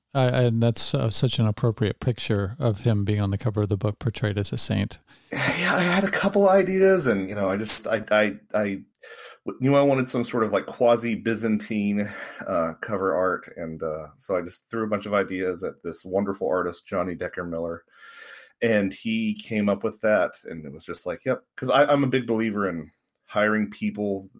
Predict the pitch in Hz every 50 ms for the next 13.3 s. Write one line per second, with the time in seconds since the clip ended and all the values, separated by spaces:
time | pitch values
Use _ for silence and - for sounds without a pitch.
0 | _ _ - - 110 101 85 85 82 95 95 95 - 101 95 92 95 95 92 98
1 | 98 95 - - 82 85 85 85 87 85 82 - - - 98 90 92 90 90 90
2 | 90 87 73 69 92 92 90 - - 98 - - _ _ - 107 98 95 92 92
3 | 95 104 104 92 87 85 - 95 87 90 95 90 117 127 127 143 139 131 127 -
4 | 104 - - - - _ _ 127 117 113 101 - 101 95 95 - 117 113 120 113
5 | 120 123 123 120 120 120 107 107 113 107 104 101 98 - 98 92 95 92 - -
6 | - - - - - 147 135 92 98 - - 92 85 80 76 - - - _ -
7 | 139 135 143 147 143 160 147 - - 131 120 123 117 110 - 95 120 110 104 98
8 | 92 87 95 101 107 98 98 - 120 110 117 120 117 - 110 98 104 98 90 -
9 | 95 95 85 76 76 87 85 80 - - - _ _ _ - - - - 107 113
10 | 120 - - - - _ 101 98 98 107 104 107 101 98 104 98 87 87 - 90
11 | 85 80 78 80 - - 80 76 76 - - - 120 101 98 101 101 101 95 90
12 | - _ _ - 127 113 104 107 107 107 107 - - 131 117 107 107 104 104 107
13 | 107 101 - - - -